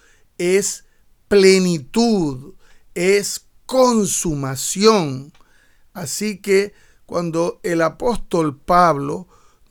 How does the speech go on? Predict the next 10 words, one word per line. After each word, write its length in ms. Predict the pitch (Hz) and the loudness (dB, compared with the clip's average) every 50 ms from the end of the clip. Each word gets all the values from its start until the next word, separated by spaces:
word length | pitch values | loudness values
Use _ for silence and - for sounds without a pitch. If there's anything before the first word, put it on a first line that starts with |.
| - 165 | -6 -4
nos 440 | 156 160 180 196 208 196 - - 202 | -2 0 0 0 0 -2 -4 -6 -6
dice 720 | 165 139 131 180 202 214 214 196 - - - 170 160 143 131 | -10 -10 -8 -8 -6 -6 -6 -6 -8 -8 -8 -10 -10 -12 -12
que 200 | - 165 160 147 | -10 -8 -8 -6
Jesús 640 | 147 156 143 135 - - - 220 226 233 214 - - _ _ _ _ _ _ _ _ | -6 -6 -6 -6 -8 -6 -4 -4 -4 -4 -6 -10 -14 _ _ _ _ _ _ _ _
es 440 | 180 180 185 196 196 196 - - - _ _ | -2 0 0 0 0 -2 -8 -12 -16 _ _
el 300 | - 175 165 156 151 143 | -6 -4 -2 -2 -2 -4
fin 760 | 131 - - - - 226 240 254 226 190 156 139 135 131 131 | -6 -10 -14 -8 -6 -4 -2 0 -2 -2 -2 -4 -6 -8 -6
de 180 | 131 170 185 185 | -4 -2 -2 0
la 140 | 175 160 | 0 0
ley. 460 | 147 139 139 135 131 135 143 165 175 | -2 -2 -2 -4 -6 -10 -12 -14 -16